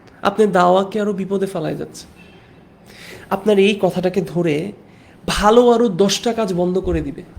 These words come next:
কি বলবে? বলবে, "হ্যাঁ, তোমরা তো এগুলো করো, তোমরা তো আছো খালি পতাকা চেঞ্জ করার তালে,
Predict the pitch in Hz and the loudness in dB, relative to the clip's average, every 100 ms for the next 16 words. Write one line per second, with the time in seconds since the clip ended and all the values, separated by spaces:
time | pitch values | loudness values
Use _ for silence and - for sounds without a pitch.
0 | - - - _ - _ _ - - - | -18 -20 -20 _ -20 _ _ -20 -12 -2
1 | 262 262 254 320 - - - _ _ - | 2 2 0 -2 -6 -6 -20 _ _ -10
2 | 285 349 381 311 214 302 311 427 370 277 | -4 0 2 2 2 2 4 4 4 4
3 | 233 240 160 135 196 - - - - - | 4 2 2 -6 -8 -20 -20 -20 -20 -20
4 | _ - - - - - - 339 339 349 | _ -20 -20 -20 -20 -20 2 4 6 6
5 | 311 294 262 254 254 254 262 262 208 185 | 4 2 0 0 2 2 2 2 2 0
6 | - 147 151 - - | -4 -8 -8 -12 -12